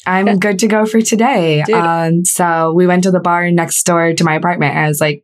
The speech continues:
Speaker 1: "This is also a vibe, right?"
Speaker 2: Yeah, yeah.
Speaker 1: Um, and sometimes when you're chasing the most exciting thing, you run yourself ragged. And there's so many people that have gotten covid after conferences or get, like,
Speaker 2: Mm.
Speaker 1: super sick. I feel like I'm, like, already sort of losing my voice.
Speaker 2: <laughs>
Speaker 1: Um,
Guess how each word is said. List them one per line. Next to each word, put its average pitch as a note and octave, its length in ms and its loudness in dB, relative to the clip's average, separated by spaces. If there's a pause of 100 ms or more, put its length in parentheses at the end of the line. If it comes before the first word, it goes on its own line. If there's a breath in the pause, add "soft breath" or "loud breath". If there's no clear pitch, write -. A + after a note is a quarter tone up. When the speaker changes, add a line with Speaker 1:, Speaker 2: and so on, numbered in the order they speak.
Speaker 1:
"This D#3 200 0
is D#3+ 220 2
also E3 440 -2
a C#3 60 -2
vibe, - 320 -2
right?" C#3+ 100 2
Speaker 2:
Yeah, G#3 300 2
yeah. F#3+ 260 0
Speaker 1:
Um, D#3 460 0
and E3 200 2
sometimes F3 360 2
when E3+ 100 0
you're D#3+ 100 0
chasing D3+ 720 0 (340)
the E3+ 80 -2
most D#3+ 360 2
exciting D3+ 500 0
thing, E3 280 0
you C#3 100 2
run C#3 180 0
yourself C#3+ 380 0
ragged. C#3+ 340 -2
And C3 100 0
there's C3+ 180 0
so C3+ 120 -2
many C#3 180 2
people C#3 360 -2
that - 160 -6
have B2 140 -2
gotten B2+ 260 -4
covid G#3 280 -2
after F#3+ 260 -2
conferences D#3+ 560 0
or C3+ 60 -2
get, C3 220 -6
like, F#3 140 -4
Speaker 2:
Mm. F3+ 40 -2
Speaker 1:
super F3 300 0
sick. D3 340 -2 (360)
I D3+ 60 -2
feel D#3 120 0
like F3+ 120 0
I'm, E3+ 100 2
like, C3+ 240 -2
already C#3 340 2
sort C3 260 -6
of D3 140 0
losing C#3+ 280 2
my C3 140 0
voice. F3 340 -2 (140)
Speaker 2:
<laughs> A3 200 -4
Speaker 1:
Um, D#3 580 0